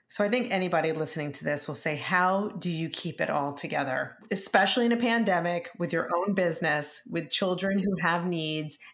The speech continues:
and homeschooling, which you've done for a long time. How does it all work for you? How do you make it work?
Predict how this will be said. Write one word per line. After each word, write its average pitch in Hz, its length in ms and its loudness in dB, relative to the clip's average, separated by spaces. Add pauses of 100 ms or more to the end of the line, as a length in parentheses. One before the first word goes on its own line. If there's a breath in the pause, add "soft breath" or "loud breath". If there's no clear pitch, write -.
and 165 160 4
homeschooling, 190 840 2
which 170 200 0
you've 185 160 0
done 175 320 4
for 185 100 0
a 165 80 2
long 165 300 0
time. 143 420 0 (120)
How 175 720 2 (100)
does 165 180 -2
it 170 80 -2
all 160 140 0
work 170 240 -4
for 165 140 -4
you? 156 180 -4
How 175 180 0
do 190 120 -2
you 190 100 0
make 180 240 -2
it 180 120 -2
work? - 280 -4